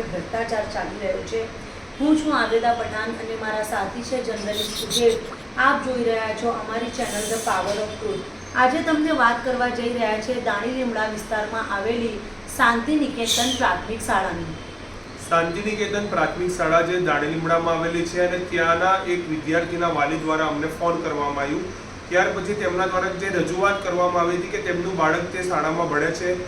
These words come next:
Speaker 2: અને તે શાળાના અંદર તેમના દ્વારા કહેવામાં આવ્યું છે કે ત્યાં ક્વોલિફાઈડ શિક્ષકો નથી, એટલે કે ટ્વેલ્થ પાસ શિક્ષકો છે મોટાભાગના અને બી એડ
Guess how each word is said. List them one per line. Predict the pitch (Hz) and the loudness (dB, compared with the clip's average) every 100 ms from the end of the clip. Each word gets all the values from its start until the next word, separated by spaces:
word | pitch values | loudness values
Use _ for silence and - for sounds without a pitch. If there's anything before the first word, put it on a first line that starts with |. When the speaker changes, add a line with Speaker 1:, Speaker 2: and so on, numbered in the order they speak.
| - - 170 | -10 -8 -4
Speaker 2:
અને | 180 214 | 0 0
તે | 226 | 2
શાળાના | 208 185 185 190 190 165 | 4 4 4 4 2 -2
અંદર | 175 196 185 | -2 -2 0
તેમના | 165 180 180 | 0 0 4
દ્વારા | 180 180 180 | 4 2 0
કહેવામાં | 170 175 175 | 0 2 0
આવ્યું | 180 | 0
છે | 190 | -2
કે | 180 | 0
ત્યાં | 190 190 | -2 0
ક્વોલિફાઈડ | 156 170 180 180 180 | 0 0 2 2 2
શિક્ષકો | - 170 165 175 | -4 -2 -2 0
નથી, | 175 175 156 | -2 0 -2
એટલે | 156 170 | -2 -4
કે | - | -4
ટ્વેલ્થ | 160 160 170 - 175 | 0 0 0 2 2
પાસ | 180 - - - - - 117 120 - | 2 -2 -10 -12 -12 -12 -10 -8 -6
શિક્ષકો | 180 180 196 190 190 | -4 -2 0 0 -2
છે | 190 175 | 0 0
મોટાભાગના | - 180 180 180 190 185 | 2 4 4 4 4 2
અને | 185 165 | 2 -2
બી | 165 | 2
એડ | 175 | 2